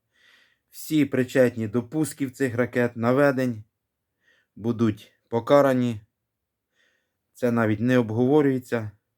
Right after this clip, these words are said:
Це стовідсотково буде. Так, ну, перейдемо до головного.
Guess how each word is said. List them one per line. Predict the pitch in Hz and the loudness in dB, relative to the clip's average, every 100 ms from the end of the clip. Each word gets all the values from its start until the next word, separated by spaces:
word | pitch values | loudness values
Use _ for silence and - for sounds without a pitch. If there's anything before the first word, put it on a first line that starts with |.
| _ _ _ | _ _ _
Це | - 113 92 _ _ _ _ _ _ _ _ _ _ _ _ _ | -6 -6 -6 _ _ _ _ _ _ _ _ _ _ _ _ _
стовідсотково | - - 143 135 113 120 110 107 104 92 | -20 -4 2 2 2 -4 -8 -4 -4 -4
буде. | 92 90 92 _ _ _ _ _ _ _ _ _ _ _ _ _ _ - | -10 -14 -16 _ _ _ _ _ _ _ _ _ _ _ _ _ _ -6
Так, | 117 95 113 | -4 -4 -4
ну, | 151 113 - _ _ _ _ _ _ | -4 -4 -10 _ _ _ _ _ _
перейдемо | 123 120 113 113 101 | -2 -2 0 -2 -2
до | 107 | -2
головного. | 120 135 151 170 160 143 | 0 0 2 2 0 -2